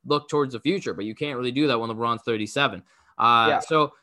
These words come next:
Speaker 1: here's, I'm gonna spit this. I actually, I made this one last night. Uh, I
Speaker 2: There
Speaker 1: got
Speaker 2: we
Speaker 1: into,
Speaker 2: go.
Speaker 1: uh, I got
Speaker 2: Yes.
Speaker 1: into the, the old, good old T H C, and, uh, it opened my creative juices. And again, yeah, you're
Speaker 2: Very
Speaker 1: right. The
Speaker 2: good.
Speaker 1: money,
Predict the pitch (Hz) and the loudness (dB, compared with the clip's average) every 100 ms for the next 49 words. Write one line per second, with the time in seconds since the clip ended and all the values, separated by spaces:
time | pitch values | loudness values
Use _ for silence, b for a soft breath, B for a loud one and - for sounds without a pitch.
0 | _ 151 214 254 202 - 185 240 208 - | _ 4 4 4 0 -2 0 0 -2 -4
1 | 208 165 156 170 190 175 156 151 156 143 | -4 -2 0 0 0 -2 0 0 0 0
2 | 180 208 208 190 180 170 165 156 135 127 | 0 0 -2 -2 -2 0 0 -2 -2 0
3 | 131 - 113 113 110 107 107 123 143 139 | 0 -2 0 0 0 0 -2 0 0 0
4 | 135 131 127 127 143 143 151 147 139 139 | 2 2 4 4 4 4 4 0 0 0
5 | 131 135 127 131 139 131 127 135 127 123 | 0 0 -2 -2 -2 -2 -2 -2 -2 -2
6 | - 120 123 135 135 113 113 113 110 113 | -6 -2 -2 -2 -6 -10 -8 -6 -4 0
7 | 120 135 127 113 120 120 120 113 - - | -2 -2 -6 -6 -4 -2 -2 -6 -12 -2
8 | 127 131 131 120 117 131 175 160 180 139 | 0 0 0 -2 -2 0 0 0 0 0
9 | 127 131 160 120 - - 165 220 220 | 2 2 4 2 2 2 2 0 -4